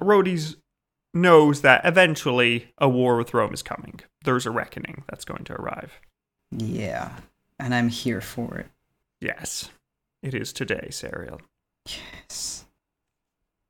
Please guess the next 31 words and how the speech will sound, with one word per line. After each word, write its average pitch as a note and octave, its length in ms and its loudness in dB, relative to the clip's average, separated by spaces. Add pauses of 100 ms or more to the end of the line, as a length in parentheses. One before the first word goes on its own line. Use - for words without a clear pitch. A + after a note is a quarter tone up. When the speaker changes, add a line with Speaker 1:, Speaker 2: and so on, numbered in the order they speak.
(380)
Speaker 1:
So F#3+ 220 0
what F3 200 4
Orodes F3+ 460 4
does A#3 240 4
to D3+ 100 -2
prepare G#3 420 4
for D3+ 140 2
this A#2+ 180 0
attack - 520 -8 (520)
is D#3 480 2
to D3 420 0
court B3+ 580 0
the G3+ 140 2
many A#3 360 2
little G3 320 2
kingdoms C#3+ 680 0 (260)
on E3 220 6
the D3 80 6
border D3 340 4
between C3+ 360 0
these A#2+ 180 -4
two A2+ 160 -2
empires. - 640 -8
Basically, D3+ 680 0 (380)
the D#3 180 0
crumbs G3 800 6
of D#3 160 -2
the D3 80 2
Seleucid D3 480 4
Empire A#2 600 6
that G#2+ 240 0